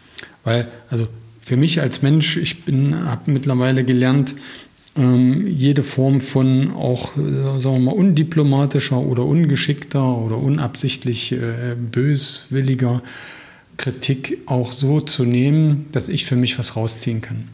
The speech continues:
Unter der Grundannahme, dass derjenige, äh, was verbessern wollte, dass derjenige seine Ideen, seine, äh,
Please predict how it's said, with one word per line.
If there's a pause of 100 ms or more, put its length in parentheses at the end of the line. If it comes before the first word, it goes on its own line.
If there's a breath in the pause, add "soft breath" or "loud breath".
Unter
der (180)
Grundannahme,
dass
derjenige, (680)
äh,
was
verbessern
wollte,
dass
derjenige
seine
Ideen,
seine, (600 loud breath)
äh,